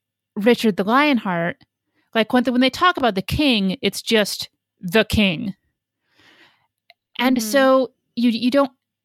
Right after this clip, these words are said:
Speaker 1: have this idea that Robin has this loyalty to, you know, the, the, the real king, and then, like, is, is, you know, was somebody who, who, who followed and believed in Richard the Lionheart. And so when you have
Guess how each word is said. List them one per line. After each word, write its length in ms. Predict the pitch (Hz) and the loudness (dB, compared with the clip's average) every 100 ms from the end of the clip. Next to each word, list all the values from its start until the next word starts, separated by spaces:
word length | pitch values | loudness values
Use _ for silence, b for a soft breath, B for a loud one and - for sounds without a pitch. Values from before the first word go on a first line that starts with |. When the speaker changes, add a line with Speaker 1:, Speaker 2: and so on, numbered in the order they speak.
| _ _ _ - | _ _ _ -8
Speaker 1:
have 360 | - 277 277 | -2 0 2
this 180 | 254 240 | 0 0
idea 560 | 240 190 233 247 262 240 | -2 -2 -2 0 2 0
that 340 | 208 220 214 - | 2 2 2 -2
Robin 520 | 202 214 214 208 202 | 2 4 4 2 -2
has 460 | 196 208 208 202 | -2 -2 0 0
this 200 | - 190 | -2 -6
loyalty 760 | 190 196 247 262 240 - 220 196 | -4 0 2 2 0 -2 -6 -6
to, 720 | - 226 202 190 185 180 175 - _ _ _ _ _ _ _ _ _ _ _ | -4 -2 0 2 0 -2 -4 -10 _ _ _ _ _ _ _ _ _ _ _
you 160 | 185 196 | -4 -2
know, 240 | 185 185 | 0 0
the, 320 | 190 196 185 - | 0 0 0 -2
the, 140 | 196 | -6
the 180 | 185 196 214 | -4 -4 0
real 260 | 302 302 | 2 2
king, 560 | - 247 226 220 220 214 b b b b | 2 0 2 0 -2 -4 b b b b
and 160 | 208 | 0
then, 400 | 202 202 202 202 - _ _ | 2 2 0 -2 -4 _ _
like, 260 | 208 190 196 | -4 -2 -4
is, 200 | 180 165 | -8 -6
is, 300 | 202 175 170 | -6 -6 -6
you 120 | 180 | -4
know, 140 | 180 | -2
was 140 | 180 180 | -2 -4
somebody 240 | 202 190 | -2 -2
who, 180 | 185 190 | -2 -4
who, 220 | 190 185 208 | -4 -6 -4
who 180 | 214 | -4
followed 400 | 202 202 196 214 | -4 0 2 2
and 80 | 190 | 0
believed 400 | 196 196 202 202 | -4 -2 -2 0
in 160 | 202 185 | -2 -2
Richard 240 | 180 185 | -4 -6
the 80 | 185 | -2
Lionheart. 480 | 240 269 202 208 196 | 0 0 0 0 0
And 100 | 190 | -2
so 100 | 202 | -4
when 120 | 190 | -4
you 80 | 185 | -4
have 380 | 196 202 196 | -2 0 0